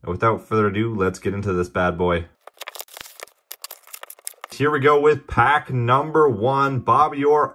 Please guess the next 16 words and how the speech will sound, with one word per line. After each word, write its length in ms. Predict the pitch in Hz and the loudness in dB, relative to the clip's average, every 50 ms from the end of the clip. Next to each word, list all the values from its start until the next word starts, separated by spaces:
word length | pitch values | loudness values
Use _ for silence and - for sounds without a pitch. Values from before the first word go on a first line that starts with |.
| - | -4
on 220 | 113 127 147 156 143 | -2 -2 -2 0 -2
the 80 | 131 | -6
cover. 500 | - - - 139 123 131 135 131 127 - - _ _ _ _ _ _ | -4 -2 -2 0 2 4 2 2 2 -2 -12 _ _ _ _ _ _
Wouldn't 240 | - 120 120 123 117 | -2 0 0 0 2
mind 360 | 120 123 127 127 120 117 110 | 2 2 2 2 0 -4 -6
seeing 280 | - - 120 120 113 113 | -6 -4 -4 -2 -2 0
him. 380 | 120 120 123 120 120 120 120 - _ _ _ _ _ - | 0 0 0 -2 -2 -4 -6 -10 _ _ _ _ _ -12
Once 180 | - 98 98 - | -10 -10 -10 -8
again, 280 | 90 104 107 104 104 | -6 -4 -4 -2 0
there 180 | 107 117 120 123 | 0 2 4 4
are 60 | 117 | 2
the 180 | 107 104 101 - - | 2 -2 -6 -6 -2
odds 400 | - 107 113 117 127 123 - - - | 2 2 2 2 2 -2 -4 -8 -4
on 280 | 90 104 117 120 117 | -2 0 0 0 0
the 80 | 107 92 | -2 -4
hits. 560 | 90 110 117 113 113 - - - - - - | -2 -2 -2 -2 -2 -6 -10 -18 -18 -20 -20